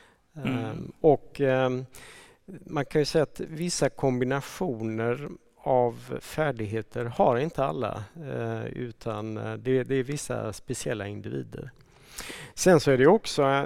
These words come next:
Speaker 2: så att, eh, det är inte bara att välja var och en för sig, utan det är ju en kombination, en komposition med helheten.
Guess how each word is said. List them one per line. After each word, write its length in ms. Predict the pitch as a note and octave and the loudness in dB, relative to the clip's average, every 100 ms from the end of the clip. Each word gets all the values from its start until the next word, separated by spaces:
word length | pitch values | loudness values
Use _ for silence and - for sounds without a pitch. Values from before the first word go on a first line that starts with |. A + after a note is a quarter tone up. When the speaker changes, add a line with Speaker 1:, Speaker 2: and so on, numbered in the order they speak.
| - | -2
Speaker 2:
så 560 | - - F3 A#2+ A#2 | -6 0 2 2 2
att, 380 | B2+ B2+ - - | 0 -2 -4 -2
eh, 300 | C#3+ B2+ B2 | 4 6 6
det 180 | A#2+ C3 | 4 0
är 80 | C#3+ | 0
inte 200 | D#3 D3+ | -2 -4
bara 300 | D3 C#3 A#2+ | 2 4 4
att 180 | - | 2
välja 360 | C3+ C#3 B2 G#2+ | -2 0 0 0
var 240 | A2 A#2+ | 2 2
och 100 | A2+ | 2
en 280 | A2+ G#2+ G#2+ | -2 -4 -8
för 180 | G2 C3 | -8 -6
sig, 440 | - C#3 A2 A2 | -6 -4 -4 -4
utan 320 | A2+ - C3+ B2 | -6 -4 -2 0
det 60 | |
är 40 | A#2+ | -2
ju 100 | A2+ | -2
en 80 | |
kombination, 960 | A2+ B2 A2+ A2+ B2 B2 - F3 A#2+ A2+ | -4 -4 -2 -2 -4 -6 -4 -2 -2 -2
en 140 | A#2+ | -4
komposition 800 | G#2+ A#2+ A2+ B2+ - - D3 A2+ | -4 -4 -4 -6 -8 -6 -4 -4
med 100 | G2+ | -6
helheten. 960 | F#2+ D3+ D3 A#2+ G#2 - - - C2+ D3+ | -6 -2 -2 -2 -8 -10 -10 -8 -8 -8